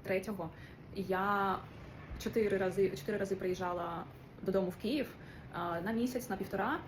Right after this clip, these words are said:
Я продовжила працювати на британську компанію дистанційно, але мені настільки було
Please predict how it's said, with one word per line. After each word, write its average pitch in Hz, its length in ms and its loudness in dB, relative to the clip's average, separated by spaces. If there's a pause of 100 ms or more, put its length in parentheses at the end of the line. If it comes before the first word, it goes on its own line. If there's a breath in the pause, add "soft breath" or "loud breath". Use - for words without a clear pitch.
(640 loud breath)
Я 214 140 6
продовжила 214 380 4
працювати 190 360 2
на 185 80 0
британську 190 320 -2
компанію 180 360 -2
дистанційно, 190 580 -2 (560 loud breath)
але 208 280 4
мені 208 140 2
настільки 208 360 -2
було 190 400 4